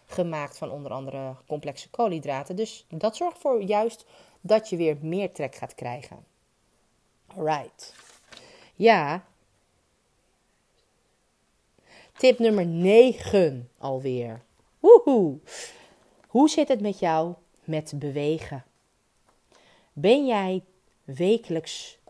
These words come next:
twee keer goed bezig met sport, met bewegen, met actief je lichaam in actie zetten? En daar bedoel ik mee eigenlijk zo'n veertig, vijfenveertig minuten lekker zweten.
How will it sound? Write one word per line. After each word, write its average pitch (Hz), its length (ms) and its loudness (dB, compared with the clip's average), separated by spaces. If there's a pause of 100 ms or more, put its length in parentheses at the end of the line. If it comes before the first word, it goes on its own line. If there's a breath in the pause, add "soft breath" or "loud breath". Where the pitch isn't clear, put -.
twee 208 380 -2
keer 156 360 -6 (1200)
goed - 300 -2
bezig 165 460 -2
met 147 160 -14
sport, - 400 -6
met 151 140 -14
bewegen, 160 460 -6
met 165 180 -10 (380 loud breath)
actief - 640 -6 (180)
je 160 120 -4
lichaam 156 600 -2 (160)
in 180 220 -8
actie - 360 -6
zetten? 285 460 -6 (680 soft breath)
En 180 120 -6
daar 170 140 2
bedoel 180 220 0
ik 185 80 0
mee 165 240 -2
eigenlijk 160 400 -10
zo'n 165 220 -4 (380)
veertig, 180 400 0
vijfenveertig 180 680 -4
minuten 170 400 -4
lekker 175 240 -6
zweten. 214 640 -4